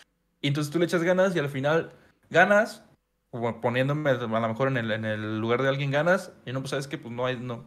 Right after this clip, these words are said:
no hay premio, aquí no hay, aquí no hay premio". Oye, pero ¿por qué en el primero sí? ¿Por qué no explicaste que, eh,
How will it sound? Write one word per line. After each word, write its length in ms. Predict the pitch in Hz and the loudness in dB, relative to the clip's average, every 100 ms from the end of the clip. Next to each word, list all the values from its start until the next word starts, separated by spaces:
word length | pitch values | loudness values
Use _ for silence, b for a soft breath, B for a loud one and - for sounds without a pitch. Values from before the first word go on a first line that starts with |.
| - | -8
no 80 | 120 | -4
hay 60 | 135 | -2
premio, 320 | 127 113 107 | -2 -4 -6
aquí 160 | - 127 | -8 -6
no 80 | |
hay, 120 | 127 113 | -6 -8
aquí 180 | 113 127 | -12 -12
no 60 | |
hay 60 | 120 | -14
premio". 300 | - 107 104 - _ | -14 -14 -16 -20 _
Oye, 160 | - 123 | -4 -4
pero 180 | 113 110 | -4 -8
¿por 180 | 113 - | -10 -4
qué 140 | 120 | 0
en 80 | 127 | 2
el 100 | 131 | 0
primero 300 | 127 120 131 | 0 0 2
sí? 160 | 127 165 | 2 0
¿Por 180 | 139 - | 0 -6
qué 120 | 123 | -4
no 100 | 139 | -4
explicaste 720 | 143 - 117 135 135 139 151 | -4 -6 -2 2 2 0 -8
que, 220 | 135 113 B B B _ | -6 -8 B B B _
eh, 160 | - 135 | -4 0